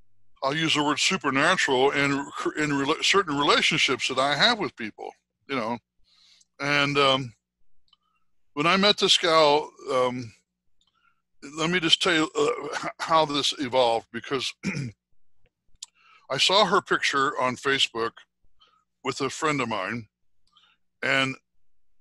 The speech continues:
there was something about her f-, picture that caught my attention.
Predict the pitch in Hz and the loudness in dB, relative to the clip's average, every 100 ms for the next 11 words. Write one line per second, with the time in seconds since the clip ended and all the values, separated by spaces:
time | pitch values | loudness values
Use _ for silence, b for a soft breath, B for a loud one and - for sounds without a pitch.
0 | - _ _ 139 131 - 202 220 214 190 | -20 _ _ -6 0 2 2 0 -2 2
1 | 156 143 139 - - _ 165 - - 120 | 2 2 -2 -6 -18 _ -8 -4 -4 -4
2 | 117 - 113 110 - _ - 139 113 110 | -6 -10 -6 -6 -8 _ -4 -4 -2 -6
3 | 110 - 117 - | -6 -6 -6 -8